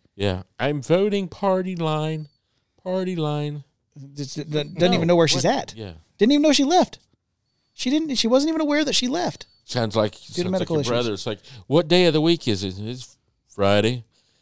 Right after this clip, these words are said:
Speaker 1: "No, it's Sunday." "Okay."
Speaker 2: Yeah.
Speaker 1: "You know where you're at?" "Well, I'm not home." <laughs>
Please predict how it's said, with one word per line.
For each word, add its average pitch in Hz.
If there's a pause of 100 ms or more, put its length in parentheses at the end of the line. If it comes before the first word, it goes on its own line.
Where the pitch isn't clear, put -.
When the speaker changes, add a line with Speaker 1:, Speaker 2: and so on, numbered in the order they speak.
(240)
Speaker 1:
"No, 120
it's 113
Sunday." 113 (2500)
"Okay." 117 (160)
Speaker 2:
Yeah. 143 (1000)
Speaker 1:
"You 101
know 131
where 135
you're 135
at?" 170 (120)
"Well, 139 (640)
I'm 98
not 139
home." 214 (340)
<laughs> 147